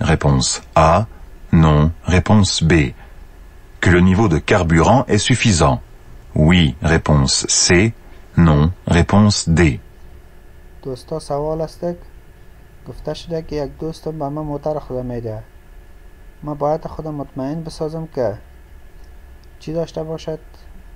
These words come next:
Speaker 2: همو واسکت ژولیژون را داشته باشد. واسکت های اود ویزیبیلیتی.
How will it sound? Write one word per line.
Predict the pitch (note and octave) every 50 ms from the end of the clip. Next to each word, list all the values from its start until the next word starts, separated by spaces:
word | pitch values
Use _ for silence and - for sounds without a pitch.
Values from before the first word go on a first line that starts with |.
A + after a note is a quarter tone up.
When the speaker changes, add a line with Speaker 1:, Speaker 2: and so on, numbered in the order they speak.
| - - - -
Speaker 2:
همو | C#3+ C#3+ C3+ C3+ C3+ C#3 C#3 C#3 C#3 - - C#3+
واسکت | C#3 C3+ B2+ B2+ - - D#3 D#3 D3+ E3 D3+
ژولیژون | C#3+ C#3+ C#3 C3+ C3+ C3 B2+ C3 C#3+ C#3+ D3 C#3+
را | C#3+ C#3
داشته | C3+ B2 A2 - - B2 A#2+
باشد. | A#2 A2 G#2+ G#2 - G#2 G#2+ - - - -
واسکت | B2+ C3 B2+ - - C3 B2 -
های | D3+ D#3 D#3 D3+
اود | - - D3+ D3+ D3+ - -
ویزیبیلیتی. | C#3+ B2+ B2 A#2+ A#2+ B2 A#2+ A#2+ A#2 A#2 - A#2+ A#2